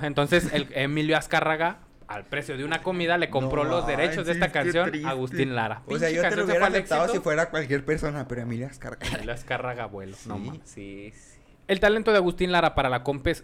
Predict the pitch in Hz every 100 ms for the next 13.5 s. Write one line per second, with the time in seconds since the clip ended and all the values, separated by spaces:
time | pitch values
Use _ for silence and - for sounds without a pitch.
0 | - 165 180 190 180 180 156 170 185 180
1 | 147 139 165 - 123 113 - 110 113 208
2 | 180 101 - - - 123 117 117 117 127
3 | 139 135 135 131 156 156 175 185 175 156
4 | 151 147 - 160 165 - 151 165 170 175
5 | 190 185 196 196 196 170 170 156 147 156
6 | 147 170 185 175 147 147 180 165 180 185
7 | - 107 104 156 - - - - - -
8 | - - - - - - 127 143 185 180
9 | 180 165 190 - 156 151 151 143 147 170
10 | 165 175 175 170 156 185 135 - - 131
11 | 135 - 127 135 139 139 139 165 160 160
12 | - - - - 196 208 185 202 190 196
13 | 180 165 175 180